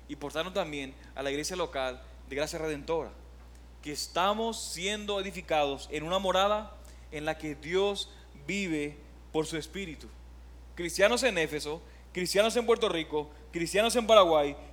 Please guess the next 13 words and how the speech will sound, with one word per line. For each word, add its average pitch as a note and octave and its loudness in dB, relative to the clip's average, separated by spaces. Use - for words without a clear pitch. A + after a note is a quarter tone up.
cristianos G#3+ 2
de F#3 -2
la F#3 4
Iglesia G#3 2
Bautista, G#3 2
de F3 0
la F3 4
Iglesia F#3+ 2
Bautista G#3+ 2
Ciudad G3+ 2
de G#3+ 8
Dios, E3 0
iglesia G3+ 2